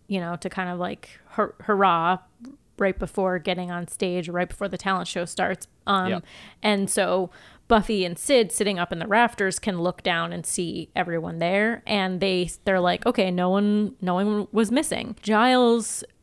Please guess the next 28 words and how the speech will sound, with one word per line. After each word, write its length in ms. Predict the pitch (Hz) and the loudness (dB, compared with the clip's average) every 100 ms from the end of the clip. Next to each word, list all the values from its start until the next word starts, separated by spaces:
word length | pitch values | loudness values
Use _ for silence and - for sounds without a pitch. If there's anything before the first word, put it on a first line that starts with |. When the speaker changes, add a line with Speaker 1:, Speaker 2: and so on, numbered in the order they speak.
| 185 | 0
Speaker 1:
goes 280 | 220 208 170 | 4 4 4
backstage 800 | 180 170 - 285 302 226 185 - - | 2 0 0 2 4 6 4 0 -4
and 160 | 190 | -2
sort 240 | - 196 180 | 0 0 2
of 120 | 170 | 0
sees 420 | - 214 185 180 | -2 0 2 0
Snyder, 920 | - - - - 180 196 269 302 330 302 | 0 -2 -2 -2 -2 0 0 0 -2 0
like, 280 | 185 170 | 0 0
in 180 | - 180 | -4 -6
the 80 | 165 | -6
shadows. 920 | - 170 165 202 285 349 403 - - - _ _ | -4 0 0 0 -2 -4 -6 -8 -10 -14 _ _
It's 180 | 214 208 | -6 -4
kind 180 | - 285 | -2 0
of 80 | 277 | 2
a 80 | 254 | 2
weird, 540 | 233 247 240 233 214 - | 2 2 4 2 0 -2
like, 260 | 190 180 - | 0 0 0
they're 120 | 196 | -2
both, 360 | 185 196 196 - _ _ _ _ | 0 -2 -4 -10 _ _ _ _
like, 240 | 208 196 190 | -4 -2 0
looking 420 | 196 196 214 220 | -2 0 -2 0
at 100 | 226 | 0
each 200 | 240 226 | -2 -2
other 300 | 247 240 240 | -2 0 0
from 260 | 226 185 160 | -2 -4 -2
opposite 480 | 165 175 175 175 - | -4 -4 -4 -4 -4
ends 320 | 180 185 180 | -4 -6 -6
of, 380 | 185 160 - | -8 -10 -16